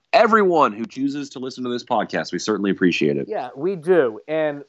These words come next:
Speaker 2: maybe, but the Ducks and the, and, and the Crimson Tide will come up with big, big but meaningless wins in their, in their pretty good bowl games.
Speaker 1: And the, the granddaddy of them all is never meaningless. I love the Rose Bowl, and even though it doesn't, won't do anything for the standings,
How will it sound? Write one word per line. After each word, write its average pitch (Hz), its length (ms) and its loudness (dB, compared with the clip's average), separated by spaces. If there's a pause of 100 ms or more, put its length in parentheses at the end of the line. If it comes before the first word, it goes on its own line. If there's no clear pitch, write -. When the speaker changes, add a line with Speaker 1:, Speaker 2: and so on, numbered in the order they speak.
Speaker 2:
maybe, 208 340 -4
but 226 320 -6
the 220 80 -4
Ducks 202 400 -6
and 196 160 -2
the, 180 160 -6
and, 180 420 -4
and 175 160 -6
the 170 80 -6
Crimson 170 420 -8
Tide 160 260 -2
will 143 120 -6
come 160 220 -6
up 156 140 0
with - 240 -8
big, 151 340 0 (240)
big 156 260 0
but 147 180 -6
meaningless 143 520 -8
wins 131 320 -10
in 127 80 -8
their, 117 200 -6 (100)
in 123 120 -10
their 113 280 -8 (260)
pretty 139 200 -4
good 120 200 -8
bowl 98 240 -14
games. - 160 -20 (540)
Speaker 1:
And 123 180 6
the, 123 100 8
the 123 180 2
granddaddy 147 680 6
of 127 100 -2
them 120 120 -6
all 117 240 4
is 90 120 -8
never 107 340 -4
meaningless. 92 500 -6
I 90 60 -4
love 104 320 2
the 117 80 2
Rose 107 320 4
Bowl, 107 360 4
and 92 240 -4
even 110 260 -2
though 107 180 6
it 95 140 2
doesn't, 101 320 -4
won't 98 180 -8
do 101 100 -6
anything 98 220 -6
for 95 80 -16
the 87 80 -14
standings, 95 580 2